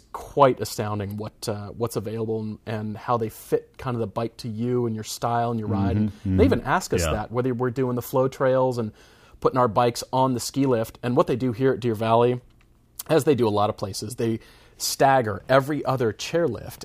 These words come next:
Speaker 1: and they put the
Speaker 2: Oh, yeah.
Speaker 1: bike carrier that'll carry four bikes, so the quad bike carrier flat.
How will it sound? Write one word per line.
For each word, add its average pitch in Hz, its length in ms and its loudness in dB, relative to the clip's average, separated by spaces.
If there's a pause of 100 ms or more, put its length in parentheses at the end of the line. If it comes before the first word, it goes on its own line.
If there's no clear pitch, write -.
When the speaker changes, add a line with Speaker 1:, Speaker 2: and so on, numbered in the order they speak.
Speaker 1:
and 113 180 -2
they 107 120 -2
put - 280 -8
the 120 140 -2
Speaker 2:
Oh, 107 120 2
yeah. 90 40 2
Speaker 1:
bike 139 260 2
carrier 104 440 -4
that'll 110 220 -10
carry 117 340 -4
four 147 320 0
bikes, 107 340 -4
so 120 60 -8
the 110 100 -8
quad 123 340 2
bike 117 200 0
carrier 127 340 0
flat. 135 680 -4